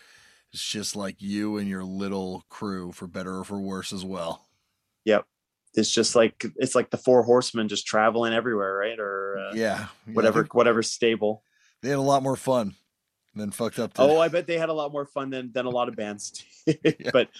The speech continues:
Speaker 2: they were doing it on someone else's dime for the most part, so.
Speaker 1: Yeah. Well, this has been a lot of fun. And anytime you wanna come back here and, and talk some more,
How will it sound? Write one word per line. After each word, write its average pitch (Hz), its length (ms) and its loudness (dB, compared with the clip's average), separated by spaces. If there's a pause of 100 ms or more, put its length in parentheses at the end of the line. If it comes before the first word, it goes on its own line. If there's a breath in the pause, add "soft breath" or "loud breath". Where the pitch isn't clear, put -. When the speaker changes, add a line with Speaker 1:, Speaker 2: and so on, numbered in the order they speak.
(360 loud breath)
Speaker 2:
they 127 100 6
were 139 80 8
doing 135 220 6
it 127 120 4
on 123 140 4
someone 117 240 0
else's 107 300 -6
dime 104 340 -2
for - 100 -10
the 101 80 -6
most 101 280 -2
part, 107 260 2
so. 107 240 -2 (360)
Speaker 1:
Yeah. 101 320 0 (160)
Well, 165 260 10
this 196 320 6
has 214 80 2
been 160 160 4
a 147 60 4
lot 127 260 4
of 113 80 -6
fun. 101 500 -2
And 135 160 -4 (120)
anytime 202 480 0
you 190 80 2
wanna 180 160 2
come 170 160 4
back 156 260 6
here 117 400 -4 (120)
and, 113 360 -6
and 120 160 -6
talk 135 260 2
some 139 200 -2
more, 113 360 -4